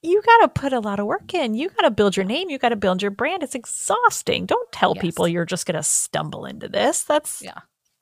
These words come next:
Speaker 1: that's not authentic. Another thing that I've seen in a lot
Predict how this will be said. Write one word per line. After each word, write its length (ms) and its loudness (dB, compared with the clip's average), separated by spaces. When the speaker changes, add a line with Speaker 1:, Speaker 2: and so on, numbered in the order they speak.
Speaker 1:
that's 200 -4
not 160 6
authentic. 560 -2
Another 480 4
thing 240 -2
that 120 2
I've 200 2
seen 540 -2
in 140 0
a 100 4
lot 680 2